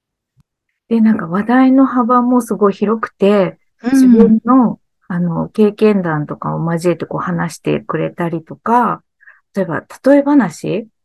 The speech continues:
Speaker 2: うん。
Speaker 1: がすごいわかりやすくて、で、なんか私ももうガチガチにこう凝り固まった思考の隙間に、
Speaker 2: うん。
Speaker 1: スッとこう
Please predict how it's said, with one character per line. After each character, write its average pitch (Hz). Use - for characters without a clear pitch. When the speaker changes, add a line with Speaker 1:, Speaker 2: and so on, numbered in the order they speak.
Speaker 2:
う 240
ん。 240
Speaker 1:
が 202
す 185
ご 330
い 240
わ 208
か 208
り 214
や 226
す 220
く -
て、 180
で、 190
な 190
ん 170
か -
私 196
も 185
も 180
う -
ガ 175
チ 175
ガ 175
チ 175
に 170
こ 165
う -
凝 202
り 202
固 208
ま 214
っ 220
た 185
思 151
考 165
の 165
隙 -
間 190
に、 214
Speaker 2:
う 269
ん。 233
Speaker 1:
ス 415
ッ -
と -
こ -
う -